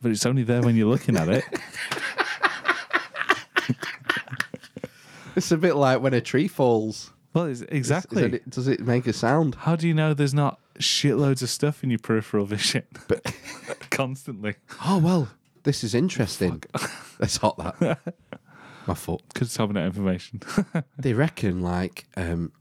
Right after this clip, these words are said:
Speaker 2: our brain filters out tons of
Speaker 1: Don't tell me
Speaker 2: visual
Speaker 1: that.
Speaker 2: information. Absolutely tons. It just feeds us enough to keep us sane that we can inter-, interpret.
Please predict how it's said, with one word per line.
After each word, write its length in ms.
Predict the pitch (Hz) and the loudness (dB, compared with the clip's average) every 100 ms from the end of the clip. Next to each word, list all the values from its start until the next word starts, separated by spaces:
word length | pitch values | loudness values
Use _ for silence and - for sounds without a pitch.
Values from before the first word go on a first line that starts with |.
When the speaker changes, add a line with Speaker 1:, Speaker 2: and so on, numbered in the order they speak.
| _ | _
Speaker 2:
our 200 | 110 123 | -2 -2
brain 420 | 107 95 98 80 | 0 -2 -2 -4
filters 580 | 78 - 98 107 - 82 | -10 -4 -2 -2 -4 -6
out 480 | 82 82 71 - - _ _ _ _ _ _ _ - - - | -4 -4 -6 -10 -18 _ _ _ _ _ _ _ -20 -20 -6
tons 480 | - 143 139 110 127 | 0 2 2 0 -2
of 40 | |
Speaker 1:
Don't 80 | 131 | 0
tell 100 | 135 | 0
me 80 | 123 90 | 0 -6
Speaker 2:
visual 640 | - 123 127 123 117 117 101 | 0 0 2 2 2 2 0
Speaker 1:
that. 60 | |
Speaker 2:
information. 800 | 107 107 - 104 95 95 80 78 - _ _ - | -4 -4 -2 -2 -2 -4 -8 -10 -16 _ _ -2
Absolutely 460 | 147 143 156 139 | -2 0 0 2
tons. 420 | 123 - 135 123 98 | 0 -2 0 0 -4
It 80 | |
just 320 | - 156 - - | -4 -4 -4 -4
feeds 320 | 156 135 - | -2 -2 -2
us 300 | 113 - - - _ _ | -2 -2 -10 -16 _ _
enough 360 | - 110 127 - | 0 4 2 0
to 80 | - | -4
keep 300 | - 123 120 | 0 -2 0
us 120 | 113 | -2
sane 400 | - 107 110 104 | 0 0 2 0
that 140 | 90 - | -2 -4
we 80 | |
can 140 | 98 98 | -4 -2
inter-, 340 | 95 95 98 - | 0 0 -2 -2
interpret. 600 | 107 - 110 110 85 80 | -8 0 -2 0 -6 -8